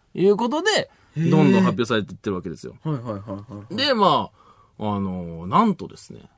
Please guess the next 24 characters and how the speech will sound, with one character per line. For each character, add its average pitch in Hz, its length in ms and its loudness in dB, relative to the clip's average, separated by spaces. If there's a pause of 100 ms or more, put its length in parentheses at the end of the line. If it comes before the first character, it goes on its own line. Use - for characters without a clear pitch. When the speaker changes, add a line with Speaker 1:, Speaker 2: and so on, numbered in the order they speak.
Speaker 2:
な 113 60 -16
ん 107 120 -16
と、 - 140 -18
は 92 100 -10
い。 - 20 -20 (640)
Speaker 1:
YouTuber 202 640 2
が - 480 -12 (1500)
第 160 360 6 (180)
七 165 480 12
位 170 100 12
に 101 80 4
入 95 140 -6
っ - 40 -14
て - 160 -20
ま - 80 -20
し - 180 0
た。 208 60 4
Speaker 2:
す 262 220 8
ご 392 420 8
い！ 247 140 4
Speaker 1:
す 175 560 0
ご 277 260 4
い 254 100 6
ぞ、 - 240 -4